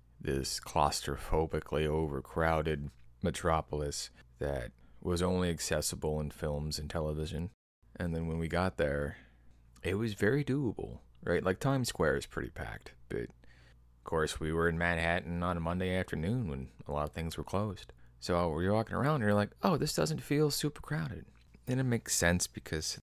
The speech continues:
New York was so badly hit during the initial months of the pandemic. A lot of people that had the means skipped town, and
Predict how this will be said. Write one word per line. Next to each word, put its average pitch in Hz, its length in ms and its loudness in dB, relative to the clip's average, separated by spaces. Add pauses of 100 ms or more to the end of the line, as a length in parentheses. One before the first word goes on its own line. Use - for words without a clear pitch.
(140)
New 85 140 0
York 82 320 2
was 80 100 -8
so - 180 -6
badly 80 460 -2
hit - 380 -2 (180)
during 82 180 0
the 80 60 2
initial 80 380 -2 (100)
months 87 260 0
of - 60 -8
the 71 80 -4
pandemic. 82 640 -2 (600)
A 78 60 -4
lot 82 240 6
of 82 100 -2
people 73 360 0
that 73 240 2 (220)
had 92 280 4
the 82 60 0
means 92 720 0 (260)
skipped - 360 0
town, 98 420 2 (760)
and 69 500 -2